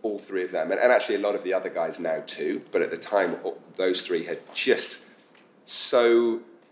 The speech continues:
um, they'd held nothing back and had just have given their entire adult professional lives to growing this business with me.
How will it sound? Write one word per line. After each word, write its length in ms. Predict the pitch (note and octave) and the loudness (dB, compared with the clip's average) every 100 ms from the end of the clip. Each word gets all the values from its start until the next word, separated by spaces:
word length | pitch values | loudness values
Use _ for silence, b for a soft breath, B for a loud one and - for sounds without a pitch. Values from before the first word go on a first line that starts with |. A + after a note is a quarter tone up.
| - | -8
um, 460 | F2+ F2 E2+ E2+ E2+ _ | -6 -6 -10 -14 -16 _
they'd 140 | A#2 A2 | 2 2
held 340 | - G#2+ G#2 | 4 4 2
nothing 380 | A2 A2 - G2 | 2 0 0 -4
back 320 | F2+ D2 - | -2 -2 -4
and 100 | E2 | -10
had 120 | F2 | -10
just 180 | - - - - | -10 -12 -14 -16
have 240 | F#2 E2+ | -14 -8
given 320 | - F#2+ F#2 F2 | -2 0 0 0
their 160 | E2+ | 0
entire 500 | E2 E2 - F#2+ F#2+ - | 0 -4 -2 4 4 4
adult 300 | E2+ E2 - | 2 0 -2
professional 500 | - - D#2 - D#2+ | -10 -8 -8 -8 -4
lives 280 | D#2+ D2 - | -2 -2 -4
to 100 | - | -6
growing 220 | E2+ D2 | -4 -4
this 100 | C#2+ | -6
business 400 | - D2+ D2 - | -10 -10 -10 -14
with 120 | C#2+ | -16
me. 180 | - - | -16 -16